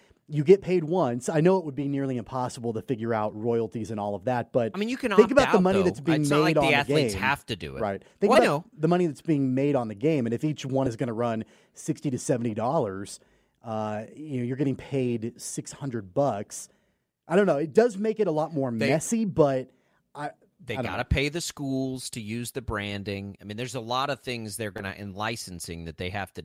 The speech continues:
Speaker 2: navigate and deal with. And the reality is the players can turn it down and just not have their name, image, likeness used. So if you're, you know, if you're, uh, Avery Johnson and you don't want your name on there, you, I guess you could just say no to the six hundred dollars.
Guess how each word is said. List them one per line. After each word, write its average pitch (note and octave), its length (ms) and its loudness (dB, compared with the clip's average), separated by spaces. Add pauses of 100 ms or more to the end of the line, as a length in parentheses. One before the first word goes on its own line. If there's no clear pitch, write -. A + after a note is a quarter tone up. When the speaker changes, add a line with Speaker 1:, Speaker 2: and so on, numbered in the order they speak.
Speaker 2:
navigate F#2 580 -8
and E2+ 100 -16
deal A2+ 220 -6
with. E2+ 240 -10
And G2+ 80 -12
the G#2 80 -8
reality G#2 580 -4
is F2+ 140 -6
the F2 80 -10
players A#2 380 -6
can D#2 160 -16
turn G#2+ 240 -10
it - 100 -20
down F2 440 -10 (420)
and F#2 120 -6
just F2+ 180 -8
not F#2 220 -4
have F2 300 -8
their D#2+ 240 -6
name, F2+ 320 -8
image, F2+ 240 -8
likeness - 440 -10
used. - 380 -20 (420)
So D#2+ 400 -8
if D#2+ 160 -14
you're, F#2+ 400 -6 (380)
you G2+ 80 -10
know, D2+ 220 -8
if D2+ 120 -14
you're, F2 460 -8 (100)
uh, C#2+ 380 -10
Avery G#2+ 420 -8
Johnson F#2 680 -8 (340)
and F#2+ 160 -6
you F#2+ 120 -4
don't G#2 260 -2
want G#2 260 -6
your E2 100 -14
name B2 220 -2
on E2+ 200 -4
there, D2 180 -6
you, F#2+ 140 -6
I D#2+ 60 -8
guess F2 220 -6
you F2 100 -8
could D#2 160 -12
just E2+ 200 -8
say F2+ 160 -4
no E2+ 280 -4
to F#2+ 60 -6
the E2 120 -10
six - 240 -10
hundred E2 240 -10
dollars. F#2 580 -8